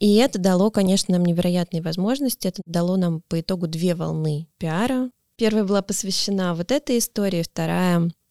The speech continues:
уже была посвящена открытию. И по поводу первой новости мы делали с Forbes дневник пандемии Джан Хуани, когда он целую неделю делал какие-то рисунки и размышлял о том, что он думает о том, что видит вокруг. Это был один день, один рисунок.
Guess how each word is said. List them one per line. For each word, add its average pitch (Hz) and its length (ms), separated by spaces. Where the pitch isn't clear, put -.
уже 170 280
была 175 260
посвящена 175 520
открытию. 214 760
И 170 180
по - 100
поводу 165 400
первой 180 360
новости 175 540
мы 156 120
делали 160 380
с - 160
Forbes - 560
дневник 175 500
пандемии 175 600
Джан 170 200
Хуани, 190 380
когда 170 300
он 160 100
целую 160 340
неделю 175 600
делал 165 300
какие-то 170 760
рисунки 214 920
и 196 320
размышлял 180 680
о 180 80
том, 170 180
что - 180
он 175 100
думает 175 320
о 175 40
том, 175 160
что - 160
видит 160 300
вокруг. 196 500
Это 175 200
был 170 140
один 170 260
день, 208 280
один 170 220
рисунок. 262 520